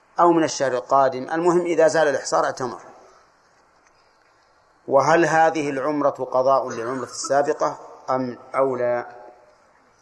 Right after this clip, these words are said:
في هذا خلاف بين أهل العلم، فمن العلماء من قال إن المحصر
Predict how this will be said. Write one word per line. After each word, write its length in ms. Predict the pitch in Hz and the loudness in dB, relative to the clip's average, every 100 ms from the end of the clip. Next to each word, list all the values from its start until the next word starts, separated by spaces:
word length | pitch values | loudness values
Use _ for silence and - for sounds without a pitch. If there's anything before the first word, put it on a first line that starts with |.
| _ | _
في 220 | 139 123 | -6 -2
هذا 260 | 135 135 123 | 0 0 0
خلاف 420 | 117 120 135 135 | -2 -2 -2 -2
بين 160 | 117 | -6
أهل 200 | 110 110 | -6 -8
العلم، 380 | 104 110 147 - - - _ - _ _ _ _ - | -6 -4 -4 -6 -14 -20 _ -20 _ _ _ _ -6
فمن 220 | 131 139 | -4 -2
العلماء 460 | 131 120 139 135 131 | -2 -2 -2 -2 -4
من 160 | 123 | -6
قال 520 | 120 135 143 147 139 - - - - - _ _ - | -2 2 4 4 2 -4 -16 -18 -20 -20 _ _ -8
إن 300 | 131 135 131 | -4 -2 -2
المحصر 720 | 131 123 143 - - 160 170 | -4 -6 -8 -8 -2 0 0